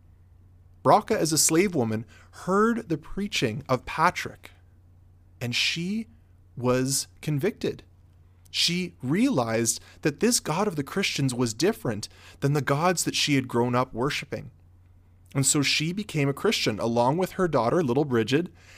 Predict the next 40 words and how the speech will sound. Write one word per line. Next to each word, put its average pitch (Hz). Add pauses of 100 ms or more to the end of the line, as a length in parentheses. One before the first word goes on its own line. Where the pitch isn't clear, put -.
and 127
they 120
were 123
baptized. - (1200)
And 135
so 120
growing 165
up, 160
Bridget 160
learned 135
all 160
about 156
the 131
faith 151 (140)
from 139
her 135
mother. 120 (300)
And 139
she 175
developed 175
a 151
real 220
love 120
for 156
God. 143
She 131
had 143 (240)
a 135
really 180
prayerful 165
heart, 175
even 170
from 156
the 139
time 120
of 110
being 113
a 110
young 107
child. -